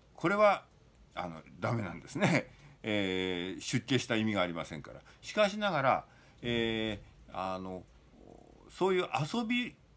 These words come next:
を目的としたお付き合いではなくって、あくまで、あの、出家者としてそこへ、えー、まあ、あの、顔を出し、そこに出かけていき、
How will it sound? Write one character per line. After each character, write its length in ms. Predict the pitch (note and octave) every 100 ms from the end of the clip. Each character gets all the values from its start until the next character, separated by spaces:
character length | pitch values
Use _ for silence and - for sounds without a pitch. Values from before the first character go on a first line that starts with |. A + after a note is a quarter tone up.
| -
を 180 | G#3+ G3
目 320 | C#3 D#3+ G3+
的 240 | F#3 F3 E3+
と 140 | F3+
し 80 | -
た 140 | E3
お 80 | D#3
付 160 | - F3
き 80 |
合 60 | D#3
い 40 |
で 100 | B2+
は 100 | A2
な 140 | G2+ A2+
く 140 | -
っ 20 |
て、 280 | - - - -
あ 140 | F#3
く 120 | C4
ま 180 | A#3+ D#3+
で、 280 | F3 D#3 - - - - - -
あ 240 | B2+ A2+ G#2
の、 140 | G2+
出 280 | G2 - F3+ - -
家 160 | B3+ A3+
者 200 | G#3+ G3+
と 180 | G3 F3
し 160 | -
て 400 | - A3 A3 - -
そ 180 | -
こ 180 | C3+ D#3+
へ、 260 | E3 E3+ - - - - -
え 540 | A2+ A2+ A2+ G#2+ G#2
ー、 20 |
ま 280 | G#2 F#2+ - B1
あ、 180 | F2
あ 40 | E2+
の、 180 | D#2 D2
顔 280 | - C3+ B2+
を 100 | B2
出 140 | G#2+
し、 160 | G#2+ -
そ 140 | -
こ 120 | C3+ C#3
に 120 | B2
出 120 | B2+
か 120 | B2+
け 140 | A#2+ A2+
て 120 | A2+
い 140 | G#2
き、 240 | - B2